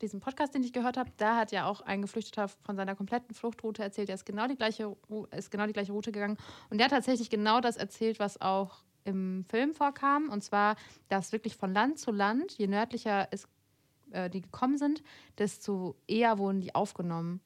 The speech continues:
Also, dass sie dann auch in Österreich das erste Mal so empfangen wurden mit Suppe. Die haben irgendwie so,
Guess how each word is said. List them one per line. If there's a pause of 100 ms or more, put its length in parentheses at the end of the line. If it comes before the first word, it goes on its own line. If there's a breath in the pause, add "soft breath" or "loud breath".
(360 soft breath)
Also,
dass
sie
dann
auch
in
Österreich
das
erste
Mal
so
empfangen
wurden
mit
Suppe.
Die
haben
irgendwie
so,